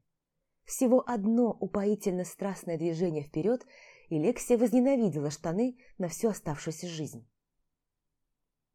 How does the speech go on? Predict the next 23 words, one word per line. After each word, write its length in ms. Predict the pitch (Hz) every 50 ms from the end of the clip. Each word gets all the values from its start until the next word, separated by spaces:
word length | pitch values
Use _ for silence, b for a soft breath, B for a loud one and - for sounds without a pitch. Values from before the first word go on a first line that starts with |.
| - -
Они 220 | 214 196 196 190
зверски 440 | 160 151 180 240 226 - - - 190
мешали, 640 | 170 170 190 - - - 214 180 151 123 113 113 _ _ _ _ _ _ _ _ _ _ _
а 100 | - 175
для 140 | 156 202
того, 200 | - 202 196 196
чтобы 320 | - - - 185 156 160 151
их 80 | 151
снять, 440 | - - - 165 170 220 233 - - b b b b b b b
необходимо 560 | 165 156 151 160 160 160 170 247 262 254 254
сделать 340 | 208 196 247 254 247 240 247
слишком 420 | - - 202 202 - - 233 220
много 280 | 202 185 180 180 180 180
лишних 380 | 160 160 156 - - 202 175
движений, 580 | 180 226 220 180 175 151 135 135 131 127 - _ _ _ _ _ - -
на 100 | 165 160
которых 320 | 180 170 - 180 170 156
сейчас 540 | - - - 147 - - 185 226 - - -
нет 300 | 208 208 202 202 - -
ни 100 | 185 165
сил, 340 | 143 143 - - 214 220 214 -
ни 140 | - 175 170
времени. 500 | 160 160 170 156 139 127 123 120 117 -